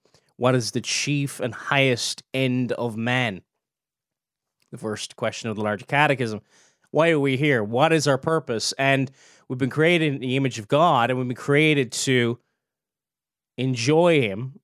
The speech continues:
no, to glorify him and enjoy him forever. Just read the first question of the, the larger catechism. Man's chief and highest end is to glorify God and fully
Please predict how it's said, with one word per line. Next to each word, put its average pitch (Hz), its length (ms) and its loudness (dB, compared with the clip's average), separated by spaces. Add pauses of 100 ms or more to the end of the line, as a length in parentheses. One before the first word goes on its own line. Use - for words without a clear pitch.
(180)
no, 113 180 -2 (120)
to 117 260 -4
glorify 135 640 2
him 110 180 -2
and 117 100 -2
enjoy 113 300 0
him 104 60 -4
forever. 113 480 0
Just 98 240 -14
read 104 140 -6
the 92 60 -14
first - 380 -10
question 127 420 -2
of 101 140 -6
the, 101 140 -2
the 104 160 -2
larger 107 260 0
catechism. 131 680 0 (1500)
Man's 160 400 2
chief 165 560 -4 (120)
and 131 140 0
highest 160 540 2
end 139 480 2
is 139 380 0
to 131 180 -4
glorify 123 600 2
God 110 400 0 (100)
and 127 320 -2
fully 131 640 0